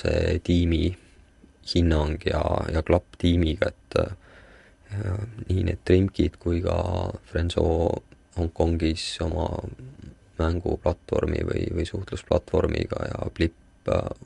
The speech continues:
usas, äh, on kõik olnud sellised, kus me seda projekti vaadates ja tiimi hinnates oleme leidnud, et, äh, et see tiim on tugev, meeldiv, on teinud õigeid otsuseid, on oma varasemates, äh, ärides, äh,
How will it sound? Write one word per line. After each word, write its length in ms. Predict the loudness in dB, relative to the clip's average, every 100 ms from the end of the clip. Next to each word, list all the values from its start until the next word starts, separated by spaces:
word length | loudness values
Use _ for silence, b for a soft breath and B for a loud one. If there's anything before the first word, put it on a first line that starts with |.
| -2
usas, 420 | 0 0 0 -4 0
äh, 240 | 0 0 -4 -10 b b b b b b _ _ -6
on 220 | -4 0
kõik 320 | 0 0 0 0
olnud 160 | 0 2
sellised, 440 | 2 4 0 -4
kus 160 | -8 -8
me 80 | -6 -2
seda 140 | 0
projekti 360 | 4 2 2 0
vaadates 520 | 2 2 -2 -4 -2
ja 80 | -2
tiimi 320 | 0 0 2
hinnates 400 | 0 0 -2 -4 -2
oleme 200 | 0 2
leidnud, 360 | 2 0 -2 -4
et, 440 | -6 _ _ -6 -4
äh, 360 | -4 -8 -8 -6
et 80 |
see 120 | -6 0
tiim 280 | 0 2 0
on 40 | 0
tugev, 480 | 0 2 2 0 -4 -4
meeldiv, 440 | -2 0 0 -2
on 120 | -2 -2
teinud 280 | 0 0
õigeid 320 | 0 0 0 0
otsuseid, 680 | -2 -6 -4 -2 -2 -2
on 160 | -4 -4
oma 160 | -2 0
varasemates, 760 | 2 2 0 -4 -6 -6 -8 -8 -4 -4
äh, 120 | -4 -8 B B B B B B B B B -2
ärides, 600 | 2 2 0 -2 -4 -2
äh, 120 | 0